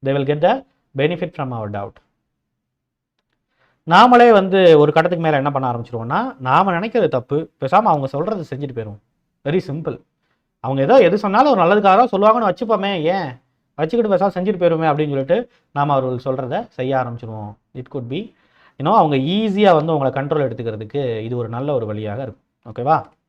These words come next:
ஸ்மேர் கேம்பெயின். நாம நமக்குள்ள நடக்கக்கூடிய இந்த ரிலேஷன்ஷிப்பு, நமக்குள்ள நடக்கக்கூடிய இந்த மாதிரியான ஆர்குமெண்ட்டு, இல்ல, அ, எந்த விதமான விஷயத்தையும் நீ வெளியில சொல்லக்கூடாது, நம்ம கிட்ட தலையில அடிச்சு கூட சத்தியம் வாங்குவாங்க.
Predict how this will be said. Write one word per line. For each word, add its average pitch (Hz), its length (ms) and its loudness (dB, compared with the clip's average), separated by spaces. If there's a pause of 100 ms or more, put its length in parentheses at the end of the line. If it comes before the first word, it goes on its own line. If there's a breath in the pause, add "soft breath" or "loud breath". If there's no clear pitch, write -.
(1120)
ஸ்மேர் 175 400 0
கேம்பெயின். 147 440 -6 (1900)
நாம 175 360 4
நமக்குள்ள 185 440 4
நடக்கக்கூடிய 180 460 4
இந்த 156 120 2
ரிலேஷன்ஷிப்பு, 170 640 0
நமக்குள்ள 180 420 -4
நடக்கக்கூடிய 156 420 -4
இந்த 139 120 -6
மாதிரியான 143 720 -2
ஆர்குமெண்ட்டு, 151 600 -2
இல்ல, 147 500 -2 (320 loud breath)
அ, 131 160 2
எந்த 151 180 0
விதமான 170 320 2
விஷயத்தையும் 151 460 -4
நீ 175 60 0
வெளியில 180 100 2
சொல்லக்கூடாது, 151 520 2
நம்ம 165 200 -4
கிட்ட 151 200 -2
தலையில 156 220 2
அடிச்சு 135 60 -6
கூட 143 160 -4
சத்தியம் 143 280 -8
வாங்குவாங்க. 113 400 -10